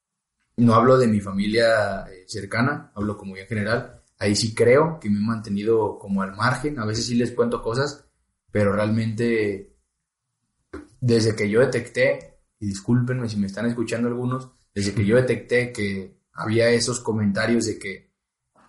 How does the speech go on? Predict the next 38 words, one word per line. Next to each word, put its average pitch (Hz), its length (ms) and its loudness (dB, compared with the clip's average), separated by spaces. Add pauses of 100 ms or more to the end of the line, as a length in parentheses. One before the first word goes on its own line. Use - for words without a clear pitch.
mejor 117 600 0
búscate 120 340 -12
un 117 80 -4
trabajo, 127 580 -2
o 117 140 0
mejor 107 300 -2
haz 110 80 -2
esto, 110 240 -6
no 110 120 0
es 117 120 0
que 131 100 -6
tenga 123 320 0
algo 123 160 0
en 120 80 -6
contra 120 220 -2
de 120 60 0
los 101 120 -2
trabajos, 110 500 -4 (300)
y 120 180 4
gracias 131 720 2
a 98 120 -8
Dios 110 280 0
tengo 120 220 2
la 107 240 -2
posibilidad 98 1000 -4 (260)
y 110 80 -2
la 104 100 -2
oportunidad 101 840 -4 (180)
de 101 300 0
no 107 260 2
necesitar 117 520 0
uno, 123 420 2 (560)
porque 107 240 -2
estoy 107 240 -4
cómodo. 117 560 -2 (500)
Si 107 100 -8
estuviera 107 300 -2
incómodo, 123 600 -2